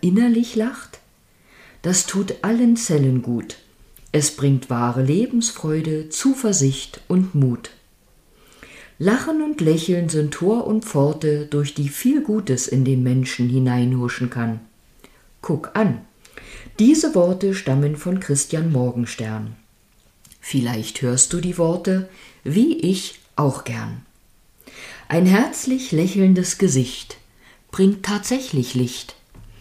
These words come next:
Erinnere dich, was es mit dir macht, wenn dich jemand liebevoll anlacht.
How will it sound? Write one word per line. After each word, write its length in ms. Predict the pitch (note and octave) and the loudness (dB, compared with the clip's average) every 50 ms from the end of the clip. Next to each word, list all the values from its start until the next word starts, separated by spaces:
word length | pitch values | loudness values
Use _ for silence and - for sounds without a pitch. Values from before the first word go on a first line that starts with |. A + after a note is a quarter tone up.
| - - - - - - - | -20 -20 -20 -20 -20 -10 -2
Erinnere 580 | - C#3+ - - - F#3+ A3+ C4+ C#4+ C#4 C4 B3+ | -2 -2 0 4 4 6 6 6 4 2 -2 -2
dich, 400 | B3+ B3 C4+ D4 - - - - | 0 -2 -6 -6 -8 -14 -12 -4
was 220 | - E3 D#3+ D#3+ - | -2 0 0 0 0
es 160 | D3 C3+ - | 0 0 2
mit 220 | D3+ C#3 C3+ C3+ | 4 2 2 4
dir 140 | - C#3 C3+ | 2 2 2
macht, 480 | B2+ C3 D3+ A3 A#3 - - - - - - - - - - - _ | 2 0 0 -4 -6 -10 -16 -18 -20 -20 -20 -20 -20 -20 -20 -4 _
wenn 160 | A3+ A#3 A#3 | 6 6 6
dich 220 | B3+ C4+ C4+ - | 6 4 0 2
jemand 360 | C4+ B3 B3 B3 B3+ B3+ B3 | 2 4 6 6 6 4 4
liebevoll 680 | - F3 F3 E3 F3 E3 F3 F3+ F3+ - G#3 G#3 G3+ - | 4 2 2 2 0 0 -2 -2 -2 -2 -2 -2 0 0
anlacht. 640 | - F3+ F#3+ F#3 D3+ B2+ A#2 A#2 - - - - | 2 4 4 4 4 2 -2 -4 -10 -16 -18 -20